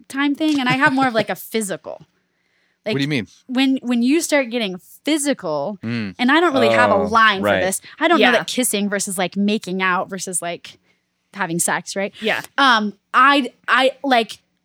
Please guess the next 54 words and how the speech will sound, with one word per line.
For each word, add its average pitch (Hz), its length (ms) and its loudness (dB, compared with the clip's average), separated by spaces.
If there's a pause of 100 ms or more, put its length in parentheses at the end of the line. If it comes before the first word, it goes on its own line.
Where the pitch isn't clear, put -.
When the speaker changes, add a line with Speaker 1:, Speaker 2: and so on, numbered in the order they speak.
(380)
Speaker 1:
I 262 120 4
don't 277 240 0
really 220 240 0
have 190 220 0
that 170 200 -4
defined, 180 440 -4
but 262 100 -2
I 285 60 2
think - 200 -8
once 508 160 -6
you 508 80 -2
start 330 180 -2
getting 247 160 -2
really 196 160 -2
physical 277 600 -4
with 359 100 -4
somebody, 349 480 -4 (360)
being 453 200 -2
physical 285 420 -2
with 220 120 0
mus-, 220 240 -4 (100)
mu-, 214 140 -4 (280)
multiple 226 340 -4
people, 190 480 -6
we 214 140 -6
literally 233 400 -2
just 190 220 -10
call 196 180 -6
this 220 320 -8
kind 170 180 -8
of 165 60 -6
a 170 80 -8
person 165 300 -10
a 147 40 -8
player, 180 560 -8
Speaker 4:
Yeah. 196 160 0
Speaker 1:
right? 226 260 -6 (140)
Like, 208 160 -12
that's - 340 -4 (360)
Speaker 4:
Yeah. 175 200 -2 (220)
Speaker 3:
And 127 160 -2
I 127 120 0
think 160 240 -8
it's 101 160 -6
interesting 101 420 -6
'cause 95 220 -6
when 98 160 -2
you 92 100 -4
talk 101 300 -2
about 87 200 -2
multiple, 90 440 -8
dating 101 340 -4
multiple 90 320 -8
people, 87 500 -8